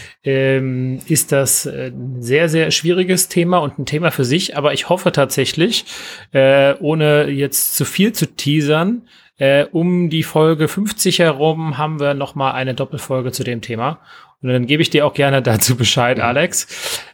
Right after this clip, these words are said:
Speaker 1: ähm, mit jemandem, der das auch schon seit, äh, drei, vier Jahren jetzt macht in Deutschland.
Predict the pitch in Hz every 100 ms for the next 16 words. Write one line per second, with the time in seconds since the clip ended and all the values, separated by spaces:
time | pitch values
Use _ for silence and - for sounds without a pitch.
0 | - 135 139 139 143 143 139 139 139 139
1 | 156 - 139 156 147 151 139 139 143 147
2 | - 127 139 - 143 127 127 127 131 -
3 | - 131 127 120 123 135 120 110 110 -
4 | - - 135 110 104 - 101